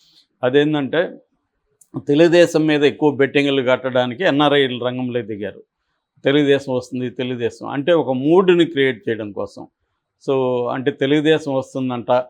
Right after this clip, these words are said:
బెట్టింగ్ అంతా అక్కడే గా-, బెట్టింగ్ వాళ్ళకి తెలుస్తుంది కదా, అందుకే బెట్టింగ్ ఎక్కువగా వస్తున్నారు అన్న అభిప్రాయాన్ని జనంలో స్ప్రెడ్ చేయడం కోసం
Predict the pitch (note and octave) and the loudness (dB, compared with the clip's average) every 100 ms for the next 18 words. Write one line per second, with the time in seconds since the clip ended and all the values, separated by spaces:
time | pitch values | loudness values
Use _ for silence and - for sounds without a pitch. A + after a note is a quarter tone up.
0 | _ A#2+ B2+ C#3+ C#3 C3+ B2+ B2+ C3 C3+ | _ -8 -4 -2 -2 -4 -2 -2 0 0
1 | B2+ A#2+ B2+ B2+ C#3+ C#3 C3 A#2+ C3 A#2+ | -2 -4 -6 -4 -2 0 -2 -2 -6 -6
2 | - C3 B2 A#2 A2+ B2+ - B2+ C3+ D3+ | -6 -6 -4 -4 -2 -4 -6 -8 -4 -4
3 | B2 B2+ D3 C3+ B2+ C#3 C3 A#2+ A2+ - | -2 -2 -2 -4 -4 -6 -2 -2 -2 -8
4 | A#2 A2 A#2 - C3 C3 C3+ C#3+ E3+ E3+ | -8 -6 -8 -10 -6 -2 -2 0 0 2
5 | E3+ B2 C3+ D3+ D3+ D3 - B2+ B2 C3+ | 0 0 -2 0 -2 -4 -4 -4 -2 -4
6 | C3+ B2+ A#2+ A2+ - | -4 -6 -8 -10 -10